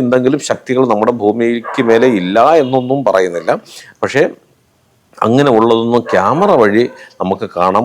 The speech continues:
ബുദ്ധിമുട്ടുള്ള കാര്യമാണ്. ഇതൊന്നും നമുക്കറിയാൻ പറ്റില്ല. കാരണം അങ്ങനെ എന്തെങ്കിലും, ഇപ്പം മാടൻ തമ്പുരാൻ വരുന്നത് നമുക്ക് ക്യാമറയിൽ കാണാൻ പറ്റുമെന്നുണ്ടെങ്കിൽ ഇന്ന് മിക്ക ക്ഷേത്രങ്ങളിലും ക്യാമറകൾ വെച്ചിട്ടുണ്ട്. അപ്പോൾ ദേവീദേവന്മാർ രാത്രി വന്നണയുന്നതും അല്ലെങ്കിൽ രാത്രി അത്താഴ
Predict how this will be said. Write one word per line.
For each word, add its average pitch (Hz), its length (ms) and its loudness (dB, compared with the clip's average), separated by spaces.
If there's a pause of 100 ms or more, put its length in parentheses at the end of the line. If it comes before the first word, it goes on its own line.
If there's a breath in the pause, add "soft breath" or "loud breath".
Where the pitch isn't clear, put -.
ബുദ്ധിമുട്ടുള്ള 101 540 -4 (100)
കാര്യമാണ്. 87 340 -2
ഇതൊന്നും 110 640 -2
നമുക്കറിയാൻ 90 580 -2
പറ്റില്ല. 90 280 -6 (100)
കാരണം 90 320 0 (440 loud breath)
അങ്ങനെ 139 240 0 (100)
എന്തെങ്കിലും, 117 440 0
ഇപ്പം 117 200 0
മാടൻ 104 260 0
തമ്പുരാൻ 113 360 0 (420 loud breath)
വരുന്നത് 120 440 4 (160)
നമുക്ക് 107 340 0
ക്യാമറയിൽ 110 460 2
കാണാൻ 98 320 0
പറ്റുമെന്നുണ്ടെങ്കിൽ 117 720 -2 (420 loud breath)
ഇന്ന് 120 380 -2
മിക്ക - 480 -2
ക്ഷേത്രങ്ങളിലും 160 920 2
ക്യാമറകൾ 110 540 0
വെച്ചിട്ടുണ്ട്. - 440 -16 (460 soft breath)
അപ്പോൾ 110 240 0
ദേവീദേവന്മാർ 120 680 4 (160)
രാത്രി 113 240 2 (100)
വന്നണയുന്നതും 117 680 2 (100)
അല്ലെങ്കിൽ 113 360 2
രാത്രി 110 260 0
അത്താഴ 117 240 2